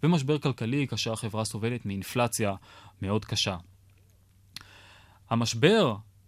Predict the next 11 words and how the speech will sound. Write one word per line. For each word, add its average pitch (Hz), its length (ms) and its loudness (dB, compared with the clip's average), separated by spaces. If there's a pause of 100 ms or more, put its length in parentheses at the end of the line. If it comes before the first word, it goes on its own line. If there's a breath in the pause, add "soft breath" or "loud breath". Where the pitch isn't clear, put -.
בדת 107 380 2
הפגנית 143 760 2 (200)
מתחיל 208 340 2
בעצם 143 560 0 (180)
בתקופה 113 420 -4
הזאת. 95 440 -8 (300)
משום 190 240 0
שאנחנו 170 240 0
מדברים 143 440 0
על 127 140 0
ה-, 104 240 -2